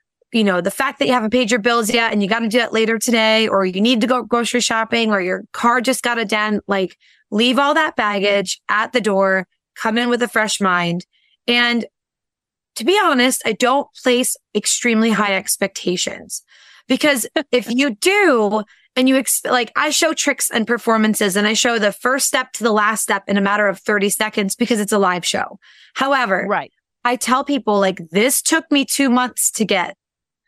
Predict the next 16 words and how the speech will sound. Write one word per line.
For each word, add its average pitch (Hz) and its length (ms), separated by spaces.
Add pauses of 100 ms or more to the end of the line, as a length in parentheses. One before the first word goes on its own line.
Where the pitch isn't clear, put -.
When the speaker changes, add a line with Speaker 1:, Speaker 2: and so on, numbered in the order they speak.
(240)
Speaker 1:
This 247 160
sometimes 285 380
took 277 180
me 247 220
a 226 80
year 208 500 (120)
to 196 100
get, - 260 (120)
you 214 100
know, 214 120
and 226 120
I 233 80
need 240 220
them 262 160
to 247 100
understand 214 840